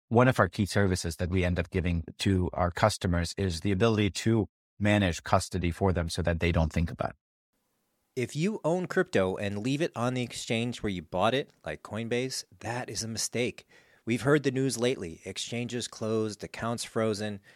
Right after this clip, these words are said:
Speaker 2: We're learning the hard way that crypto on exchanges is not really in your control. So what can you do about it? Well, you can get a crypto wallet and control the crypto yourself.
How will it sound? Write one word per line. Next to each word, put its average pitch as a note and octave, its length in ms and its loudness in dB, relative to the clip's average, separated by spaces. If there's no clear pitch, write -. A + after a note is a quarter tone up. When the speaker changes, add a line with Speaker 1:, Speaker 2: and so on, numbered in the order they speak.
Speaker 2:
We're A2 120 -2
learning D3 240 4
the C3 80 2
hard C#3 180 4
way C3 160 4
that B2 160 0
crypto D3 400 -2
on B2 220 -4
exchanges B2+ 580 -8
is G2 240 -8
not A#2 320 -10
really B2 300 -2
in A#2+ 80 -4
your A#2 80 -4
control. C#3+ 580 0
So E3+ 140 4
what E3+ 100 4
can E3 100 0
you E3+ 80 4
do F3 80 6
about D3+ 260 8
it? E2 140 -4
Well, B2+ 280 -6
you A2+ 140 -8
can A#2+ 140 -8
get B2 220 -2
a A2 120 -2
crypto C#3+ 380 -2
wallet G#2+ 560 0
and G2+ 340 -6
control F2 460 -8
the F2 80 -12
crypto - 280 -6
yourself. B2 600 -2